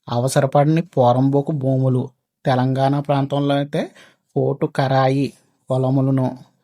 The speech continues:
సేద్యం చేసుకొనుటకు పట్టా మంజూరు చేయవలసిందిగా కోరుతూ రైతులు, గిరిజనులు, హరిజనులు, భూమి లేని నిరుపేదలకు, శివాయి జమీందారులకు. So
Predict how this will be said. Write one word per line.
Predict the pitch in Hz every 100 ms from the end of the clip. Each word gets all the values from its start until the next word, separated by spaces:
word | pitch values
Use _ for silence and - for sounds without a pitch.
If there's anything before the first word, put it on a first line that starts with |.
| _ _ _
సేద్యం | - 143 127 127 147 151
చేసుకొనుటకు | 147 135 - 143 139 156 143 135 160 - _ _ -
పట్టా | 131 - 139 151
మంజూరు | 135 127 147 151
చేయవలసిందిగా | - 131 127 131 - 143 135 139 135
కోరుతూ | 143 131 131 143 131 - - _ _ - -
రైతులు, | 127 127 127 151 127 - _ _ _ _ -
గిరిజనులు, | 156 135 131 131 151 147 135 - _ _ _ _ _ _
హరిజనులు, | 131 123 127 143 135 110 - _ _ _ _ -
భూమి | 131 127 131 143 151
లేని | 151 156 151
నిరుపేదలకు, | 131 131 147 139 139 127 123 _ _ _ _ _ _ _ -
శివాయి | - 127 127 139 143
జమీందారులకు. | 135 135 135 139 139 131 - 120 -
So | 175